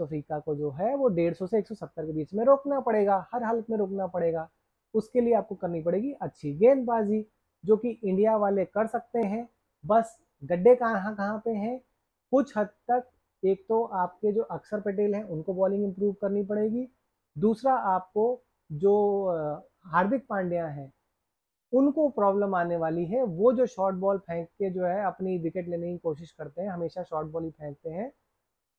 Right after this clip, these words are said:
उनसे बचना होगा। वैसे देखिए आपके पास छः bowlers तो हैं ही हैं, तो आप ये मान लीजिए कि अक्षर पटेल को और साथ में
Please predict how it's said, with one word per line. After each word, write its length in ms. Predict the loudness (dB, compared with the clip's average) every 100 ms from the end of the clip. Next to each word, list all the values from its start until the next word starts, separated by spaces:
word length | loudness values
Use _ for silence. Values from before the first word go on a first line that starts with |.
| _ 4
उनसे 280 | 4 6 4
बचना 340 | 2 2 0
होगा। 360 | 0 -2 -6 -8
वैसे 340 | -2 -2 2
देखिए 280 | 2 2 2
आपके 320 | 0 0 0
पास 320 | 2 2 0 -6
छः 240 | -2 2
bowlers 420 | 2 4 2 0 -2
तो 80 |
हैं 260 | -4 -2 0
ही 180 | 0 0
हैं, 240 | -2 -6 _ _ _ 2
तो 80 | 2
आप 340 | 4 0 0 0
ये 160 | 0
मान 200 | 2 2
लीजिए 220 | 2 2
कि 120 | -2 -4
अक्षर 420 | -4 -6 -4 -2
पटेल 500 | -2 -2 0 0 -2 2
को 360 | 4 4 -2 -4
और 240 | 0 0
साथ 320 | -4 -4 -4 -2 -4
में 260 | -4 -4